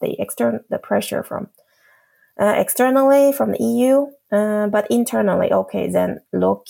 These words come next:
China's national E T S will also cover this industry sector, uh, or so you are facing, so as a, uh, let's say, energy intensive industry in China, you are facing a carbon constrained world,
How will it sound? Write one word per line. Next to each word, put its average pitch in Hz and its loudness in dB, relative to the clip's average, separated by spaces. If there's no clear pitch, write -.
China's 196 -2
national 185 -4
E 175 -6
T - -12
S - -6
will - -2
also - -2
cover - -6
this 170 -2
industry 185 -4
sector, - -6
uh, 170 -2
or 151 -2
so - 0
you 190 0
are 220 2
facing, - -4
so - -2
as - -2
a, 90 -4
uh, - -2
let's 175 -4
say, - -6
energy 202 -2
intensive 196 -2
industry 180 -4
in 180 -4
China, 90 -10
you 98 -2
are 110 0
facing - -6
a - -10
carbon - -4
constrained - -10
world, - -8